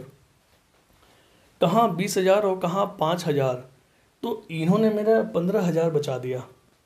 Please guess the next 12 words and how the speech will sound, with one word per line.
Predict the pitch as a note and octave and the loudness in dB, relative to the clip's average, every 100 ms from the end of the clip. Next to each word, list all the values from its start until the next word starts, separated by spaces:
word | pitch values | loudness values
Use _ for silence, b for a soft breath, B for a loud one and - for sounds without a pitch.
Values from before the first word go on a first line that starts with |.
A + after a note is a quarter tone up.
| _ _ - | _ _ -4
तो | F3+ | 2
मुझे | F3+ E3 | 2 2
लगा | G3+ G3 G3+ | 2 2 0
कि | G3+ G3 | 0 0
यार, | G3+ - - | 0 0 -6
ऐसे | D#3+ E3 G#3+ | -4 -2 -2
जो | E3+ D#3+ | -2 -2
भी | F#3+ | -2
digital | F#3 E3 D#3 G3 | -2 -6 -2 -2
content | F3+ D#3+ D#3 F3+ F#3 | 0 -2 0 -2 -2
creator | D#3+ D3 E3 D3 | -2 0 0 -2
हैं | C3 C3+ - | -2 -4 -8